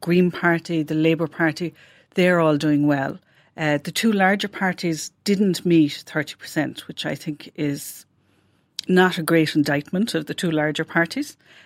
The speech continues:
Uh, and then some of the others, you know, are in around. But all of the parties, uh, should be doing well. It should not be remarkable that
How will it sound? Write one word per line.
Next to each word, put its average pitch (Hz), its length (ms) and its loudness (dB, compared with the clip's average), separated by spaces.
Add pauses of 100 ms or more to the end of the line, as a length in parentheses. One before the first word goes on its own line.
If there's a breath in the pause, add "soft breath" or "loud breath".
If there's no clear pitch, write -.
(140 soft breath)
Uh, 160 300 0 (140)
and 175 180 4
then 156 320 4
some 160 260 0
of 156 60 4
the 147 140 0
others, 147 560 -2 (260)
you 180 140 -4
know, 156 100 4
are 151 160 2
in 156 140 4
around. 151 480 0
But 175 200 -4 (1200 soft breath)
all 233 260 4
of 156 120 -2
the 123 80 -10
parties, - 680 -10 (380)
uh, 143 240 -6 (100)
should - 260 -2
be 151 120 -2
doing 135 260 -8
well. 135 300 -4 (140)
It 180 120 -2
should 202 240 -2
not 196 300 0
be 190 140 2
remarkable 143 720 0
that 127 380 -4